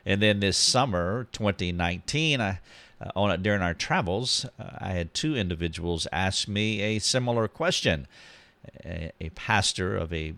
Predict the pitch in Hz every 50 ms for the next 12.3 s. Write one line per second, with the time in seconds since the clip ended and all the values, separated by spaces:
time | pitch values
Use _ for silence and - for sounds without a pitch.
0 | - _ - - 107 98 - - 98 - - 98 92 90 85 80 80 85 - -
1 | - 151 135 98 - - - 92 85 85 82 - 90 104 107 - 104 92 92 -
2 | - 85 82 - - - - - - 90 87 98 110 123 139 135 127 104 - -
3 | 92 113 139 135 98 80 62 71 82 87 87 87 87 85 80 82 92 90 85 -
4 | - - - 90 92 107 123 120 98 82 87 82 - - - - - - _ -
5 | - - 80 - - 87 82 80 - - 120 113 101 - - - - 135 123 117
6 | 113 117 113 95 78 85 95 101 104 104 110 104 95 85 - 92 98 95 92 -
7 | 87 104 127 143 - - - 73 87 - - - - - - 92 87 90 87 -
8 | - - 101 101 - - 87 82 92 92 87 85 90 90 85 80 85 80 82 -
9 | - 80 - - 101 95 92 87 82 90 98 98 92 92 90 87 82 85 80 80
10 | 87 104 113 123 117 - - - 123 117 90 87 101 98 - 156 113 87 - -
11 | 143 151 147 113 95 95 104 104 - - 101 90 95 113 135 131 104 - - -
12 | 143 151 139 123 127 147